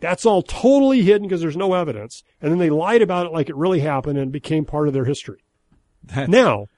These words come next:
Speaker 1: combine that with the knowledge, and Mayer herself admits this in her own book. Well, yeah, if you look at what they actually write and how they behave,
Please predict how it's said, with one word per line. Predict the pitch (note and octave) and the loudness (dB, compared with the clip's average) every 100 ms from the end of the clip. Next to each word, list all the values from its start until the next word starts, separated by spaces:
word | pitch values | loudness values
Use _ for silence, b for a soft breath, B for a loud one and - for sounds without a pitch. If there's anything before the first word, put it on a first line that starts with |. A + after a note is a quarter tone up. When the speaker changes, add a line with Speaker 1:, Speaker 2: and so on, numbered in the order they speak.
| _ | _
Speaker 1:
combine | - D3 A3 C4 | -2 0 2 2
that | A3+ G3+ | 0 0
with | F3+ - | -2 0
the | B2+ | -4
knowledge, | B2 F3 C#4 C4 A#2 B2+ - | -2 -2 0 2 2 -2 -4
and | G3 G3 - | -2 -2 -4
Mayer | C#3+ D#3 G3+ F#3+ | -8 -4 -4 -4
herself | D3 - C#3+ A#2+ E3 | -4 0 4 4 2
admits | A3 C4 - | -2 -2 -2
this | A#3 B3 | -6 -6
in | |
her | A#3 A#3 | -2 0
own | A#3+ | 0
book. | A3+ C4+ G3 - _ _ _ - | 2 0 0 -8 _ _ _ -8
Well, | G#3 | -6
yeah, | G#3 G3 G#3 A#3 B3 A#3+ A3+ _ _ - | -4 -6 -6 -2 0 0 -2 _ _ -16
if | - | -4
you | F#3+ | 0
look | G#3 B3+ | 2 2
at | A#3 | 2
what | G#3 | 0
they | G3+ | 0
actually | G#3 G#3 - E3 | -2 -2 -4 -2
write | C#3+ F#3+ A3+ F#3+ | 2 2 2 0
and | E3 | -2
how | B2+ D#3 | -6 -4
they | E3 | -2
behave, | D3 D3 G#3 F3+ D3+ | -2 2 4 4 0